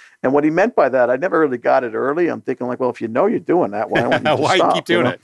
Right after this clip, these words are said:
Speaker 2: it?
Speaker 1: <laughs> Yeah. But what, what he meant was, is, "Look, I, I,
Speaker 2: Balance
Speaker 1: my
Speaker 2: is up to
Speaker 1: business,
Speaker 2: you.
Speaker 1: yeah, I got the business, you know, I have to really drive the business, and you're part of that key cog in that. So I'm gonna wanna have you here as much as I can. But, you know,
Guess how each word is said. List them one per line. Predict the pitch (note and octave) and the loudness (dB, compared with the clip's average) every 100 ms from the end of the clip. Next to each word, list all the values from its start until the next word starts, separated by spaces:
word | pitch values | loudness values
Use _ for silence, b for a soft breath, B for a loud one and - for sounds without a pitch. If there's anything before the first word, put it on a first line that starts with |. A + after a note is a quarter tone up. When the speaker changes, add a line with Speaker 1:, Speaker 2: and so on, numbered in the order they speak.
| - | -10
Speaker 2:
it? | - E4+ | 2 4
Speaker 1:
<laughs> | |
Yeah. | G#3+ - D3 - D3 - | 4 2 0 0 -2 0
But | E3+ - F3+ | 0 0 0
what, | - F#3+ | 0 2
what | G3 | 0
he | F3+ | 2
meant | G#3+ C#4+ | 0 2
was, | E3 C3 B2+ | 2 2 0
is, | A#2+ | -2
"Look, | D#3+ - | -2 -2
I, | - - | -8 -4
I, | C#3+ D#3 | 0 2
Speaker 2:
Balance | G2+ - | 4 2
Speaker 1:
my | C#3 | 2
Speaker 2:
is | - | 2
up | - | 2
to | |
Speaker 1:
business, | C#3 F#2 | 0 2
Speaker 2:
you. | E2+ - G3+ | 0 0 0
Speaker 1:
yeah, | A3 F#3 G#2+ - | 2 0 -4 -2
I | D3 | 0
got | D#3 D3+ | 0 0
the | A#2 | -2
business, | C#3 B2+ C3+ B2+ - | -2 0 -2 -2 -4
you | B2 | -4
know, | A#2 | -2
I | A2+ | -2
have | A#2+ B2 | -2 -2
to | B2 | -2
really | A#2+ A#2+ A#2 | 0 0 0
drive | G#2+ A2+ A#2 A#2+ | 0 0 2 0
the | A2+ | -4
business, | B2 A#2 A#2+ A#2 A2 | -2 -2 -2 -6 -6
and | G#2 - _ - | -8 -10 _ 0
you're | A#2+ - | 2 2
part | - B2 | 0 0
of | A2+ | 0
that | A2+ - | -2 -6
key | - | -8
cog | A2+ - - E3 A#2+ | -8 -2 0 0 -4
in | G#2 | -6
that. | G2+ A2 - | -6 -6 -4
So | B2 | -2
I'm | B2+ | -2
gonna | C#3 | -2
wanna | A2+ A#2 F#2+ - | 0 -2 -2 -10
have | A#2 C#3 | -2 -2
you | B2 | 0
here | A2 A2 | 0 -2
as | G#2+ | -2
much | A2 - | -6 -6
as | G2 | -10
I | F#2+ | -10
can. | - F3+ D#3+ | -2 0 0
But, | A2+ A2+ b b b - | 0 -2 b b b -2
you | B2+ | 2
know, | A2+ | 2